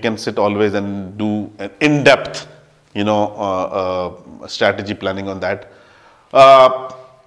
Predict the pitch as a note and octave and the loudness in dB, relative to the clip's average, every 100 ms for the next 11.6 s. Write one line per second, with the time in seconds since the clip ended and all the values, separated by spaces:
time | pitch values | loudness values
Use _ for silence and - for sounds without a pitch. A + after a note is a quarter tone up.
0 | _ _ - B2+ F3 G3 D#3 E3 E3+ F#3+ | _ _ -16 2 6 6 8 6 4 0
1 | E3 F3 G3+ - F3 D3+ C3+ D#3+ - - | 0 0 -2 2 2 4 2 0 -8 -20
2 | - _ _ _ _ _ _ _ _ _ | -20 _ _ _ _ _ _ _ _ _
3 | _ _ _ _ _ _ _ _ _ _ | _ _ _ _ _ _ _ _ _ _
4 | _ _ _ _ A#2+ - C#3 A#2 A#2 A2+ | _ _ _ _ -8 2 2 4 2 -2
5 | A2+ B2+ B2+ B2 B2+ B2+ A2+ A2 G#2+ G2+ | -4 -6 -6 -4 -6 -4 -4 -6 -4 0
6 | G2+ G2+ - G#2 G2 G2 - _ _ _ | 2 0 -6 -6 -6 -8 -20 _ _ _
7 | _ _ _ _ C3 B2+ - - - B2 | _ _ _ _ -4 -4 -6 -12 2 2
8 | A2+ A#2 G2+ - A#2 A#2 A#2 G#2+ G2+ G2 | 2 2 2 2 -6 -6 -8 -4 -4 -4
9 | G2 G2 G#2 - G#2 G2+ G2+ G2+ - - | -8 -6 -6 -6 -8 -6 -8 -10 -18 -20
10 | _ - A#3 G3 - - C#3+ D#3 F3+ F#3+ | _ 2 4 4 2 4 6 6 2 -2
11 | F#3 F#3 F#3+ G3 G3+ | 0 2 4 4 2